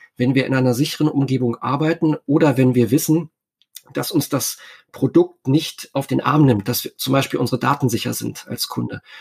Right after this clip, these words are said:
Und das ist die zweite Leitplanke, dieses Make Safety a Prerequisite, also mach Sicherheit zur Grundvoraussetzung. Und das gehört ganz klar zusammen. Ähm, ich kann mich nicht großartig fühlen, ohne dass ich, äh,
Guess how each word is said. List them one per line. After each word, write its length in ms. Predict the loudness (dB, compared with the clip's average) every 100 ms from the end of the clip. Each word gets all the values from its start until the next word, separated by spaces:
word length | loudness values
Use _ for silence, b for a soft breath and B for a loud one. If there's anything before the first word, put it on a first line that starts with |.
| B B
Und 100 | -2
das 140 | 0 2
ist 180 | -2 -4
die 60 |
zweite 360 | -2 0 2 2
Leitplanke, 720 | 2 2 -2 0 2 4 2 B B -4
dieses 380 | -2 -2 -4 0
Make 220 | 0 0
Safety 540 | 0 0 0 -2 -4
a 40 | -4
Prerequisite, 800 | 2 4 4 2 -2 -2 -2 -4 -10
also 160 | -4 0
mach 140 | 0
Sicherheit 500 | 0 0 0 0 -2
zur 160 | -2 -4
Grundvoraussetzung. 1080 | 0 0 0 -8 -6 -6 -6 -6 -8 -10 -14 B B B B B -2
Und 120 | 0
das 220 | 0 0
gehört 320 | 0 0 -2
ganz 360 | -2 0 0 -4
klar 320 | -4 -2 -2
zusammen. 580 | -4 -2 2 4 4 0 B B B B _
Ähm, 340 | 0 2 0 -2
ich 160 | -8 -4
kann 240 | 2 2
mich 160 | 2 0
nicht 140 | -4
großartig 600 | 0 0 0 -6 -6 -8
fühlen, 360 | 0 4 4 4
ohne 320 | 4 4 4
dass 180 | 2 -2
ich, 320 | -6 -8 -4
äh, 240 | -2 -2